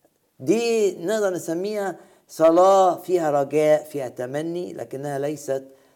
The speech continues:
صلاة الإيمان اللي اتكلم عنها يعقوب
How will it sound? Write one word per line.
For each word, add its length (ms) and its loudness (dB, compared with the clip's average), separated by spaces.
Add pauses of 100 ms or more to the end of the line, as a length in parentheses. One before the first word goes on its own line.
(100)
صلاة 520 6
الإيمان 840 -4 (500)
اللي 180 4
اتكلم 540 2
عنها 640 0 (400)
يعقوب 880 2